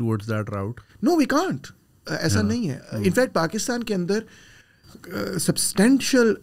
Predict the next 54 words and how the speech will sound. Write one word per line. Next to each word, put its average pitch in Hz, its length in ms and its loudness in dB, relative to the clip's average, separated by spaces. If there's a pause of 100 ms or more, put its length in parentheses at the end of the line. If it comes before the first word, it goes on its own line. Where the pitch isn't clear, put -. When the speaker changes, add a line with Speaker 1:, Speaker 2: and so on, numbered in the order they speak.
(180)
Speaker 2:
इंटरनेट 151 320 4
फ्रीडम 113 360 -2
है। 110 120 -10 (360)
अब 156 240 0
अलग, 135 280 0
मुझे 123 200 0
पता 135 260 -4
है 120 60 -2
आप 117 160 -6
इस 120 140 -4
पे - 100 -12
नाराज़ 147 340 -2
होंगे 202 180 2
मुझसे 202 300 4
Speaker 1:
<laughs> - 80 0
नहीं, - 100 4
नहीं, - 160 2
नहीं। - 140 2
Speaker 2:
<laughs> 403 160 2 (720)
कि 247 100 2
जो 196 200 2
कुछ 202 200 0
होता 151 200 0
Speaker 1:
वैसे 160 180 4
Speaker 2:
है। 165 60 0
Speaker 1:
मैंने 160 180 2
एक, 160 140 -6
एक 147 160 2
फैक्ट 139 340 0
पढ़ा 123 180 2
था 143 120 0
कि 156 100 0
पाकिस्तान 127 380 0
में, 143 260 2
अ, 113 220 0
दुनिया 117 340 6
की 139 120 0
सबसे 135 180 2
ज़्यादा 139 220 6
internet 117 360 4 (100)
penetration 110 520 2
is 110 120 0
in 107 40 -4
Pakistan। 101 320 -6
Speaker 2:
हम्म। 175 460 2 (1040)
That 139 120 4
is 127 60 2 (100)
absolutely 175 420 0
correct। 127 300 2 (220)
Speaker 1:
And 143 180 4
I 160 100 6 (140)
always 175 300 4
wondered 139 440 2
why। 87 140 -8